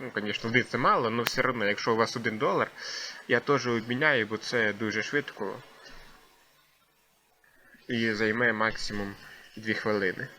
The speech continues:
Так що, якщо у вас, е, малі суми, нижче, чим потребують дані обмінні пункти, ви також можете звернутися до мене. Я теж вам швидко обміняю. Ну, малі суми я, понятне діло, вже буду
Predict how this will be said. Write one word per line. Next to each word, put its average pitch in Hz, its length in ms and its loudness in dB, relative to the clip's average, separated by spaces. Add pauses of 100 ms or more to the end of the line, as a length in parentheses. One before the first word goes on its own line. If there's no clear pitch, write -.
(180)
Так 110 200 -2
що, 110 280 0
якщо 113 440 2
у 107 40 -2
вас, 110 460 -2
е, 101 360 -2
малі 107 280 0
суми, 123 680 -2
нижче, 113 360 -4
чим 101 340 -4
потребують 101 640 -4
дані 101 520 -4
обмінні 98 440 -8
пункти, - 500 -10 (420)
ви 120 80 -2
також 117 400 0
можете 107 320 0
звернутися 107 480 -4
до 127 100 -4
мене. 151 340 0 (840)
Я 127 220 2
теж 123 240 2
вам 107 140 -2
швидко 113 380 -2
обміняю. 127 580 2
Ну, 135 120 -2
малі 117 300 0
суми 117 380 -2
я, 101 640 0 (240)
понятне 110 400 -2
діло, 110 320 2
вже 98 200 -2
буду 101 320 -4